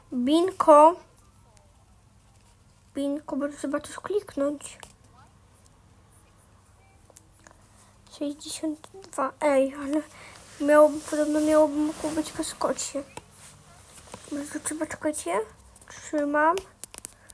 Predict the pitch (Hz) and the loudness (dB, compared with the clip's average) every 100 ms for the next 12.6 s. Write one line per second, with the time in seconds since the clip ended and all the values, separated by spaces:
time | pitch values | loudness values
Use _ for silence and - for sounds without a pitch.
0 | _ _ - 269 269 320 330 - 320 311 | _ _ -10 -8 -8 -12 -14 -12 -10 -4
1 | 330 349 392 - - - _ _ - 640 | 0 0 -2 -10 -20 -20 _ _ -20 -20
2 | - - _ _ _ _ _ _ - - | -20 -20 _ _ _ _ _ _ -20 -20
3 | _ - - - - - - - 320 320 | _ -20 -20 -20 -20 -20 -16 -6 -4 0
4 | 427 539 508 - 381 339 302 269 254 254 | 4 4 4 0 -2 0 -2 -4 -6 -10
5 | - - - - - - - - - - | -10 -12 -10 -16 -14 -16 -18 -20 -20 -20
6 | - - - - - - 294 277 - - | -20 -20 -20 -20 -20 -10 -8 -6 -10 -18
7 | - - - _ - _ - - _ - | -20 -20 -20 _ -20 _ -20 -20 _ -20
8 | - - - - 320 339 370 339 294 277 | -20 -20 -20 -18 -10 -8 -6 -4 -6 -6
9 | 269 269 285 - - - - _ _ _ | -8 -10 -14 -20 -20 -20 -20 _ _ _
10 | _ _ _ _ - - _ _ _ - | _ _ _ _ -20 -20 _ _ _ -4
11 | 339 285 277 285 - 349 - - 349 277 | 0 4 4 2 0 0 0 6 8 8
12 | - - 233 247 285 339 | 4 -4 0 2 2 -2